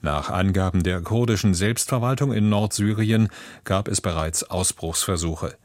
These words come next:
In den von den dortigen Militärbündnissen kontrollierten Lagern werden tausende I-S-Leute aus verschiedenen Ländern festgehalten.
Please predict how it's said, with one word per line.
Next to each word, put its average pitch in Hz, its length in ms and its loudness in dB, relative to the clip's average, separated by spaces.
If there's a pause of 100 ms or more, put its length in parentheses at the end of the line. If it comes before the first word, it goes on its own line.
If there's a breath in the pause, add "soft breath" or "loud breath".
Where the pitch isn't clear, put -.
(460 loud breath)
In 101 180 4
den 110 200 6
von 107 180 4
den 101 160 6
dortigen 117 480 4
Militärbündnissen 110 1000 4
kontrollierten 98 600 4
Lagern 95 480 4
werden 92 300 4
tausende 117 480 4
I-S-Leute 90 760 0
aus 80 180 -4
verschiedenen 95 640 2
Ländern 85 460 2
festgehalten. - 840 -2